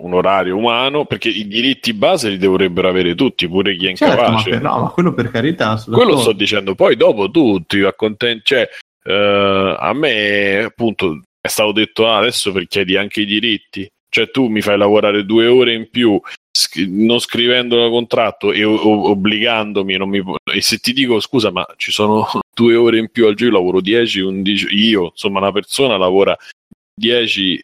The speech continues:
Speaker 1: ore, undici ore al giorno e tu me ne paghi otto, da contratto me ne fai firmare anche di meno, te lo vengo a dire e tu mi dici: "Ah, vuoi anche i diritti?". Cioè, io non c'ho qui-, a parte il fatto che neanche il ventenne deve essere trattato così,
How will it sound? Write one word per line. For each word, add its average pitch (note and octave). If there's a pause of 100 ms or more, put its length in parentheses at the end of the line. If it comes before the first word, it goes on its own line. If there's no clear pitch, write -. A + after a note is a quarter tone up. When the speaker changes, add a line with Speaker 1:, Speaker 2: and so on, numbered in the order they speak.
Speaker 1:
ore, A2+
undici G#2
ore G#2+
al G2+
giorno A#2+
e G2
tu A#2
me G#2
ne F2
paghi F2+
otto, A2 (280)
da G2+
contratto G#2
me G2
ne F#2
fai F#2
firmare G2
anche G#2
di G2+
meno, A#2+ (180)
te -
lo G#2
vengo A2
a A#2
dire A#2
e F#2+
tu A2
mi A2
dici: G2
"Ah, G2
vuoi F2+
anche F#2+
i G2+
diritti?". G2 (220)
Cioè, A2+
io C3
non A2
c'ho D3+
qui-, -
a -
parte -
il G2+
fatto A2
che G2+
neanche G#2
il G#2
ventenne F#2+
deve F2+
essere F#2
trattato F2+
così, E2